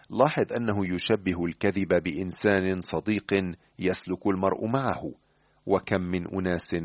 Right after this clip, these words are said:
يصادقون الكذب. وما زال يصر على التمسك ببره الذاتي أمام الله، حتى أنه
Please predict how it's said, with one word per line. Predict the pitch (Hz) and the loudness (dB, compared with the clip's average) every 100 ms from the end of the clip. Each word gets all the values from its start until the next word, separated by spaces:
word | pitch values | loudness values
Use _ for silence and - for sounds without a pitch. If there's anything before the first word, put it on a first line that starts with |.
| 80 - 85 | -6 -12 -8
يصادقون | 90 - 82 78 82 - 85 80 | -6 -2 -2 -2 -4 -6 -6 -6
الكذب. | 80 80 - - - _ - _ _ _ - - - | -6 -8 -10 -12 -16 _ -20 _ _ _ -20 -20 -2
وما | 101 107 110 | 0 4 2
زال | 98 110 101 | 6 6 8
يصر | 101 98 92 - 104 92 98 | 6 4 0 2 0 2 2
على | 71 92 | 2 2
التمسك | 90 - 90 92 - 90 - | 0 0 0 0 -4 -8 -6
ببره | 92 85 82 92 90 85 | -4 -4 0 0 0 -2
الذاتي | 87 76 85 80 95 90 85 - | -4 -2 -4 -4 -4 -4 -6 -8
أمام | 92 85 80 | -6 -4 -4
الله، | 87 110 156 127 - _ _ - | -2 0 0 0 -4 _ _ -10
حتى | - 151 - 135 - | -6 -6 0 2 2
أنه | 127 135 95 104 101 | 0 0 0 0 -2